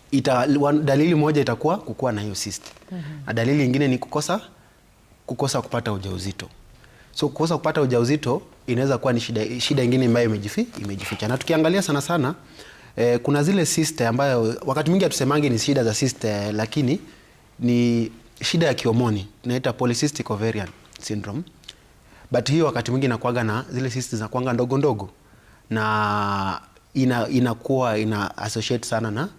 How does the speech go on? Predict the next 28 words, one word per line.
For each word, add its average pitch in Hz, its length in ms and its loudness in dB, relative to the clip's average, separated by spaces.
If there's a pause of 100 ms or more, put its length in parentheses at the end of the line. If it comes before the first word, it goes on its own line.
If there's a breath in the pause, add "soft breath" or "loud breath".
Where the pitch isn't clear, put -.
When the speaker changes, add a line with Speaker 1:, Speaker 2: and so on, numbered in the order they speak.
(360 soft breath)
Speaker 1:
shida 117 280 -4
ya 107 60 -4
kupata, 143 420 -4 (240)
ya 101 80 -8
kupata - 340 -8
mtoto. 95 380 -10 (220 loud breath)
Speaker 2:
Hmm. 175 100 -12 (220 loud breath)
Speaker 1:
Eh, 110 120 0
lakini 120 260 0
wakati 117 280 -2
mwingi 135 240 2
utapata 123 360 0
ni 117 80 2
kwamba 139 360 0 (500 loud breath)
huwa 156 260 2
hatusemi 131 460 2
sana 120 380 0
ni 139 200 -2
mambo, 110 380 0 (120)
mambo 101 240 -4
ya 95 60 -6
cyst. 95 200 -8
So 131 120 -2
kama 175 260 0
ako 147 140 0
na 135 80 2
hiyo 165 120 4
shida, 131 380 -2